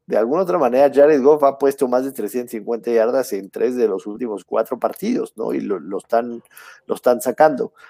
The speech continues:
Tienen tres corredores que, que los rota bastante, algo que empezamos a ver en, en la era post lesión de, de Todd Gurley cuando estaba.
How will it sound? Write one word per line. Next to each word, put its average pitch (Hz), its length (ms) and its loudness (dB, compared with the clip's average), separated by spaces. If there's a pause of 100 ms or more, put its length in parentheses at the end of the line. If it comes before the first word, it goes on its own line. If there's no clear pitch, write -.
(200)
Tienen 135 520 0
tres 143 260 4
corredores 131 720 4
que, 104 360 -6
que 110 140 -4
los 104 240 -4
rota 117 240 2
bastante, 120 640 0
algo 113 360 0
que 101 300 -6
empezamos 104 520 -8
a 98 80 0
ver 113 220 4
en, 107 300 -2 (100)
en 110 220 -10
la 107 160 0
era 110 200 4
post 113 460 0
lesión 110 500 -4
de, 104 280 -4
de 104 180 -8
Todd 107 260 0
Gurley 113 320 0
cuando 98 260 -8
estaba. - 400 0